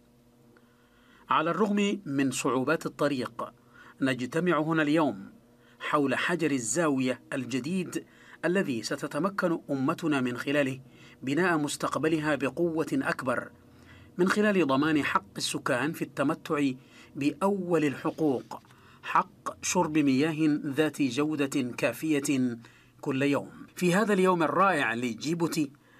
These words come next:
أستذكر بعض المناطق الحضرية المتأثرة بشكل خاص بندرة المياه العذبة،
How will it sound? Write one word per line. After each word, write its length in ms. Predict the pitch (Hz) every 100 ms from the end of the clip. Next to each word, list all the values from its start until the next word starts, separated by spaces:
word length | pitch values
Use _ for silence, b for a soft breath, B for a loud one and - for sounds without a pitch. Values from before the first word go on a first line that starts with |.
| B -
أستذكر 760 | 139 - 214 202 - 180 170 -
بعض 420 | 127 117 165 165
المناطق 640 | 160 131 127 151 160 165
الحضرية 720 | 147 127 - 139 131 127 95 - _ B B B -
المتأثرة 840 | 135 139 143 131 127 196 180 165
بشكل 440 | 139 131 127 160 131
خاص 560 | - 139 104 - - b b b b -
بندرة 600 | 123 127 135 160 156 151 151
المياه 480 | 135 131 139 135
العذبة، 480 | 135 113 143 117 104